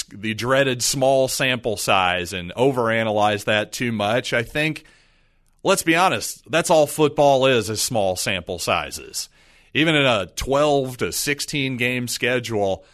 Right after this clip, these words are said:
I mean, that's like, that's a bad couple weeks in baseball, right? So just our whole perspective can just change dramatically just based on what sport it is. So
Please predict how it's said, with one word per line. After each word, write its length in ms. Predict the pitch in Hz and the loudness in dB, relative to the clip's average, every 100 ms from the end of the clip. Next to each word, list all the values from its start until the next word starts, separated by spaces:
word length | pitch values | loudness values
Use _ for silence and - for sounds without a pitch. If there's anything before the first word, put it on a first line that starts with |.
| _ - | _ -4
I 100 | 135 | -2
mean, 180 | 139 | 0
that's 240 | 139 165 - | 0 0 2
like, 360 | 151 127 - _ _ _ - | 2 2 -2 _ _ _ -6
that's 160 | 160 | 0
a 60 | 131 | 0
bad 420 | 127 139 143 135 | 2 2 2 0
couple 440 | - 139 127 113 104 | 2 0 2 -4 -2
weeks 560 | 123 92 - - - - _ | -4 -6 -8 -8 -10 -16 _
in 160 | 101 98 | -10 -4
baseball, 640 | 101 101 - 107 78 65 71 | 0 -2 -2 -4 -4 -6 -6
right? 360 | 85 98 98 | -2 -2 -2
So 160 | - 110 | -4 -4
just 200 | 135 - | -2 0
our 140 | 127 | 2
whole 180 | 123 139 | 2 0
perspective 960 | 139 110 - - 135 - 113 90 82 _ _ _ | -2 -4 -4 0 0 0 -4 -4 -6 _ _ _
can 120 | 117 107 | -6 -4
just 200 | 107 - | -6 -4
change 400 | 123 113 104 - | -2 -2 -2 -6
dramatically 640 | 98 104 110 101 101 95 | -4 0 0 0 -2 -6
just 200 | 92 - | -8 -4
based 300 | 104 98 - | -2 -2 -4
on 160 | 95 92 | -8 -8
what 180 | 92 | -8
sport 360 | - - 131 107 | -8 -4 -2 -2
it 80 | 78 | -4
is. 260 | 73 64 | -12 -12
So 400 | - 127 117 107 | -4 0 2 0